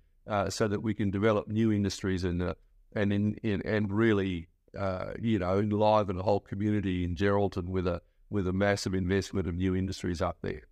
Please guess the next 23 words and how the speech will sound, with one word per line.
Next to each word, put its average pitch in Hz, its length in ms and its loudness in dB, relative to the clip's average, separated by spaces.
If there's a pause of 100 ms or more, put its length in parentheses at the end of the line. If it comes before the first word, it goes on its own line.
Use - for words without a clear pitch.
(240)
Anyway, 123 360 4 (400)
I'm 110 160 0
sorry 110 300 2
about 98 280 0
that. 101 200 -2 (180)
And, 101 400 -4
uh, 92 280 0
yeah, 101 260 2
it 98 100 -4
is 95 160 -4
really 107 240 2
concerning. 123 540 0 (360)
And 120 400 0
by 139 200 4
the 120 80 -4
way, 107 380 0 (400)
any 135 200 2
solution 110 360 -2
to 104 80 -4
the 101 180 2
Outer 95 160 2
Harbour 98 360 0
is 101 380 -4